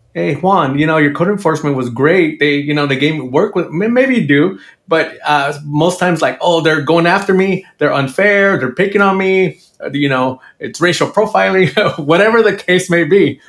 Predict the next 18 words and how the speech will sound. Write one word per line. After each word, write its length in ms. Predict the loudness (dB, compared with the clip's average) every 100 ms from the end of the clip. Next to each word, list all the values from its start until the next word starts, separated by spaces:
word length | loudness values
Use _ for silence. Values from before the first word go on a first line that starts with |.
| _ _ -12
And, 300 | -4 -4 -4 -4
and, 400 | -2 -2 -6 -8 -4
you 60 |
know, 320 | -4 -4 -6 -12 _
so 200 | -2 0
how, 220 | 0 -2
how 140 | -2
do 60 | 0
you, 280 | 0 0 0
how 140 | 0
do 40 | 0
you 40 |
respond 340 | 0 0 -2 0
to 80 |
those 180 | 0 0
type 180 | -4 -6
of 100 | -6
calls? 400 | -8 -8 -10 -16